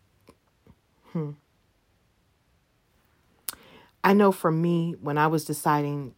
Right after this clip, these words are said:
that it was enough, I called the shelter three times. I called the shelter three times.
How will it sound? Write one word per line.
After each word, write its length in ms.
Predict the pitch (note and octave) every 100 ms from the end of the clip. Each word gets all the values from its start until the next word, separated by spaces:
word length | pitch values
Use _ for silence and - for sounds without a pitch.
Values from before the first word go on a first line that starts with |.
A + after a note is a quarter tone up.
| _ _ _ _ _
that 300 | D3+ D#3 C#3+
it 100 | D3
was 200 | D3+ C#3
enough, 520 | C#3+ C#3 C3+ C#3 - _ - - - -
I 140 | D#3
called 360 | E3+ - E3+ D#3+
the 60 | D3+
shelter 600 | - - D3+ D#3 D3+ D3 _
three 460 | - D#3+ E3+ E3+ F3 -
times. 680 | - C#3+ C3 D3 D#3+ - - _ _ - -
I 60 | E3
called 240 | D#3+ D#3
the 40 | D3+
shelter 440 | - E3+ F#3+ C#4
three 220 | C#4 G3+
times. 580 | E3+ D3 C3+ E3 F3 _